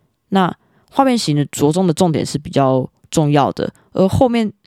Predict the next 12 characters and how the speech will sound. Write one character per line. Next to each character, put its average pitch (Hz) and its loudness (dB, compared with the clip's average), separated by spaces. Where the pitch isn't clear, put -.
后 - 2
端 214 2
的 175 2
部 170 0
分 156 -2
可 120 -4
能 127 -4
只 139 -8
是 147 -2
小 - -6
改。 - -8
那 254 -2